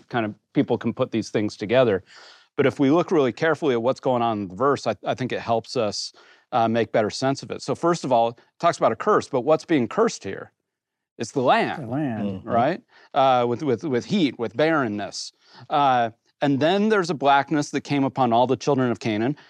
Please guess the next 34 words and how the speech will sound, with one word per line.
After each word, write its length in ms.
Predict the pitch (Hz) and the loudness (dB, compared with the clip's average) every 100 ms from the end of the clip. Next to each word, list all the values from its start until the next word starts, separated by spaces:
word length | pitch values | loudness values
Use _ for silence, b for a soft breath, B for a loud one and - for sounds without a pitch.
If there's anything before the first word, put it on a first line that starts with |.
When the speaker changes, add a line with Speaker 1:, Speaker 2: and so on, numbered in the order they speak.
| b | b
Speaker 1:
Doesn't 200 | 160 175 | -2 -2
say 120 | 165 151 | 0 0
where 220 | 123 135 | 2 2
that 180 | 156 120 | 2 2
blackness 400 | 131 123 117 - | 0 0 -4 -6
came 260 | 120 120 | -2 -2
from. 340 | 131 160 185 208 _ b b b | 2 2 2 -2 _ b b b
Uh, 200 | 139 127 | 4 4
it 80 | 113 | 4
doesn't 240 | 143 147 - | 2 0 2
put 200 | 156 131 | 2 2
any 160 | 131 | 0
moral 440 | 107 117 127 147 156 | 0 0 2 2 2
value 580 | 143 135 147 151 180 214 _ _ | 2 2 2 0 -2 -8 _ _
on 180 | - 135 | 0 2
that. 220 | 123 165 | 4 0
It 60 | 180 | 0
just, 260 | 127 - - | -6 -8 -2
just 180 | 135 - | -2 4
says 360 | 131 131 - | 4 2 -2
it, 180 | 123 113 | -2 -2
it 180 | - 110 | 0 2
happens. 400 | 139 175 85 78 | 4 4 0 -10
It's 60 | - | -4
just 220 | 120 - | -4 -4
purely 340 | - 143 143 127 | 2 4 6 2
descriptive 680 | 113 - 170 - 98 107 - b b b b b b | -2 -2 -2 -2 -6 -6 -12 b b b b b b
that 160 | 151 120 | -2 2
they 140 | 143 | 4
were 140 | 151 135 | 4 2
despised 920 | 127 - - 143 147 147 143 135 - - | -2 -8 -2 2 2 2 0 -2 -12 -6
among 460 | - 120 117 113 113 - | 0 4 4 2 -2 2
all 220 | 113 101 | 2 2
people. 540 | - 131 - 107 - | 0 -2 0 -8 -10